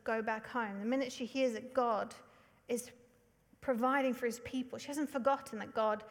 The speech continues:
said, "I will provide for my people, and I will be there for them." She hasn't forgotten the promises that he's made. And so she returns back to her own land in search of God being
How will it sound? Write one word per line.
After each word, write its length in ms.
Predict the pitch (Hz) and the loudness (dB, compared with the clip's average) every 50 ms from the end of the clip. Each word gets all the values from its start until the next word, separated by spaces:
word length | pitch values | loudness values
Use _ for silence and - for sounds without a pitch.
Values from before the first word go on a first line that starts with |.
| - - - - - | -18 -20 -20 -20 -6
said, 260 | - - 233 214 208 | -2 0 0 2 2
"I 160 | - 214 214 | 2 2 2
will 120 | 208 208 | 0 0
provide 480 | 196 - 233 214 208 226 226 226 226 214 | -2 -4 -4 0 2 4 4 4 2 0
for 120 | 220 - | -2 -6
my 200 | 226 208 202 208 | -6 -4 -6 -6
people, 420 | 202 - - 190 202 - - 226 226 - _ _ _ _ _ _ | -8 -8 -8 -8 -8 -10 -12 -16 -18 -18 _ _ _ _ _ _
and 100 | - 220 | -6 -4
I 80 | 202 214 | -2 0
will 80 | 214 214 | 0 0
be 160 | 196 220 214 | 0 -2 0
there 260 | 196 214 214 214 214 | 2 2 2 2 2
for 200 | 208 - - - | 0 -4 -8 -8
them." 180 | - - - - - - _ _ - - - - - _ _ _ _ _ _ | -8 -10 -12 -14 -16 -20 _ _ -20 -20 -20 -20 -20 _ _ _ _ _ _
She 100 | - - | -4 0
hasn't 180 | 285 247 262 254 | 2 2 2 2
forgotten 380 | 262 247 262 254 247 - 294 | 2 2 2 2 2 2 0
the 60 | 254 240 | 0 0
promises 540 | - - - 269 262 247 247 - 262 233 208 | 0 0 2 2 2 2 0 -2 -4 -2 -2
that 140 | 226 220 - | -2 -4 -4
he's 260 | - - 226 220 196 | -6 -8 -6 -6 -6
made. 440 | 220 202 202 202 214 - - - - - - - - _ _ _ _ _ _ _ _ _ _ _ _ _ _ _ _ _ - | -6 -6 -6 -6 -8 -10 -12 -14 -18 -20 -20 -20 -20 _ _ _ _ _ _ _ _ _ _ _ _ _ _ _ _ _ -6
And 80 | 233 | -4
so 120 | 226 262 254 | -2 -2 -2
she 380 | - - 285 285 285 285 277 269 | -2 -2 -2 0 0 0 2 2
returns 840 | 254 262 262 - - 311 311 311 294 247 196 180 185 214 233 - | 2 2 2 0 0 0 2 2 2 2 0 -2 -4 -6 -8 -6
back 240 | - 226 214 - - | -4 -6 -6 -6 -8
to 100 | - - | -6 -2
her 220 | 269 269 254 - - | 0 0 2 2 2
own 360 | 262 277 277 277 269 269 262 | 2 2 4 2 2 2 2
land 560 | 262 262 254 - - - 143 175 226 240 - - - - - _ _ _ _ _ _ _ _ _ _ _ | 0 0 0 -2 -2 -4 -4 -6 -8 -8 -10 -14 -20 -20 -20 _ _ _ _ _ _ _ _ _ _ _
in 140 | - 240 233 | -4 -2 -2
search 340 | 226 233 - 240 233 233 - | 0 0 0 0 0 -2 -6
of 140 | 233 220 - | -10 -6 -2
God 320 | 233 220 220 208 220 - - - - - - _ - - | 0 0 0 0 -4 -8 -16 -20 -20 -20 -20 _ -4 -2
being 300 | 233 226 220 220 214 | 0 0 0 0 -4